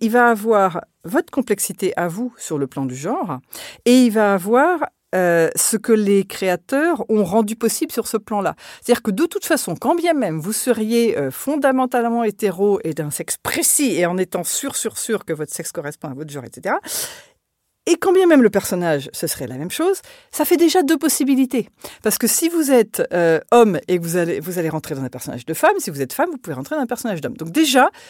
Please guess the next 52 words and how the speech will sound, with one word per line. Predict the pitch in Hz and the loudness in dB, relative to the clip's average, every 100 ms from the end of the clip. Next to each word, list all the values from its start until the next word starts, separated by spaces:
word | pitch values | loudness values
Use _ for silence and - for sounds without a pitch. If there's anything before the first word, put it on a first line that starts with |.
| - | -10
c'est | - | -6
déjà | 285 254 180 | -2 0 -2
double. | 147 - 101 - - - | -4 -10 -12 -16 -20 -6
Et | 170 | 0
ça, | - | 0
c'est | 294 | 0
déjà | 208 214 | 0 0
intéressant. | 202 175 143 151 | -2 -4 -6 0
Et | 285 | 2
même | 370 285 | 4 4
si | 214 202 | 2 0
vous | 165 175 | -2 -2
êtes | 170 202 | -2 -2
homme | 170 | -2
et | |
que | 143 131 | -4 -12
vous | 139 | -10
rentrez | 131 147 - 139 | -4 -4 -4 -8
dans | 123 | -4
un | 185 311 | -2 0
homme, | 403 - - - - 185 | -2 -4 -12 -20 -8 0
euh, | 170 165 - | 2 2 -2
ça | - - | -4 0
aussi, | 247 - | 2 0
c'est | 370 240 | 0 0
intéressant | 214 196 190 170 | 0 -2 -4 -4
parce | 151 - | -6 -4
que | 196 | -4
c'est | - 190 | -4 -4
une | 165 | -2
sorte | 196 | -2
de | 165 175 | 0 -2
manière | 170 202 | 0 -2
de | 170 | -2
surjouer | 160 240 233 240 320 240 - | -2 0 0 2 0 -2 -4
la | 170 | -4
masculinité | 165 160 165 160 151 - 131 - - | -2 -4 -6 -4 -4 -6 -8 -10 -4
et | 175 | 0
de | 170 | 0
choisir | 185 - 190 170 185 269 302 190 170 | 0 2 2 2 2 0 0 -2 -4
de, | 160 170 | -4 -2
de | 170 | -2
voir | 180 214 330 302 | -2 2 2 4
votre | 196 202 | 0 -2
masculinité | 196 - 170 175 180 262 - _ 214 | -4 -6 -8 -10 -6 -4 -4 _ -2
en | 240 | 2
œuvre, | 294 190 - | 4 2 0
à | 226 | 2
l'œuvre, | 285 170 131 - - - | 2 0 -6 -12 -20 -2
ou | 240 | 0
votre | 202 - | 2 0
féminité | - 175 180 185 269 | -2 -4 -6 -6 -6